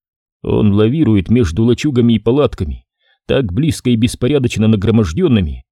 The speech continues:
что между ними и тачку не провести. «У мухи и то мозгов больше», проносится в голове мысль, и он резко сворачивает по направлению к улице Рэндольф. Однако он оказался совершенно не готов —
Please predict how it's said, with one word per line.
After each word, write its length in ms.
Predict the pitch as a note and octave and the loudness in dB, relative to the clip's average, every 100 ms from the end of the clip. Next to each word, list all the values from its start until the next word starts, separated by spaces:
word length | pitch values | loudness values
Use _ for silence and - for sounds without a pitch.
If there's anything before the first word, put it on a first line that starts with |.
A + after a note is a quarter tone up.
| _ _ _ | _ _ _
что 240 | - G#2+ | -8 -2
между 360 | G2+ C#3 F2+ C#3 | -2 -2 -2 -2
ними 300 | D#3 D3 C#3+ | -2 -2 -2
и 40 | |
тачку 440 | G#2 F#3+ D3 - A2 | 0 -2 -2 0 0
не 100 | A2 | 2
провести. 720 | B2 C#3 - G3 B2+ C#2 - _ _ _ _ _ _ _ - | 0 -2 -4 -2 -2 -4 -10 _ _ _ _ _ _ _ -8
«У 220 | G2+ G#2+ | -4 -2
мухи 520 | B2+ D3 C#3+ A#2+ - | -2 -2 0 0 -2
и 160 | D#3 C#3+ | -6 -6
то 240 | - D#3+ | -2 0
мозгов 520 | C#3+ D3 G2+ F#3+ B2 | 2 0 0 0 0
больше», 640 | F2 F#3+ D3+ - A2+ E2 - _ _ _ _ | 0 0 0 0 -2 -4 -8 _ _ _ _
проносится 640 | - G#2+ A#2+ G#2+ G#2+ A2 | -2 0 0 -2 -4 -4
в 60 | F2+ | -2
голове 320 | A2+ C3 B2 | 0 2 2
мысль, 400 | A#2 D3+ F#2 C#2 - _ _ _ _ - | 2 0 -2 -8 -10 _ _ _ _ -4
и 160 | - | -2
он 300 | - D3 A#2+ | 0 2 2
резко 340 | A2+ C#3+ - E3 | 2 0 -2 -4
сворачивает 680 | G2+ A2+ C#3+ - A#2+ A#2+ - | -2 0 0 0 0 0 2
по 80 | |
направлению 640 | A2 A2+ A#2+ A#2+ D3 C3 A#2 | 0 0 0 0 0 0 0
к 80 | |
улице 340 | D3 C3 - B2 | 0 -2 0 0
Рэндольф. 600 | D3+ E3+ A2 D2+ - - _ _ _ _ _ _ _ _ _ _ _ | 2 2 0 -2 -6 -20 _ _ _ _ _ _ _ _ _ _ _
Однако 800 | - G#2 E2+ A2+ A2 G#2 D2 - _ _ _ | -8 -4 0 0 2 0 0 -8 _ _ _
он 160 | G#2+ G2 | -2 0
оказался 480 | G#2 G2 B2 - | 0 0 0 -2
совершенно 500 | G#2+ G#2+ A2+ - B2 | -2 0 0 -2 0
не 160 | A2+ A2 | 2 2
готов — 500 | A2+ - D#3 - _ | 2 2 0 0 _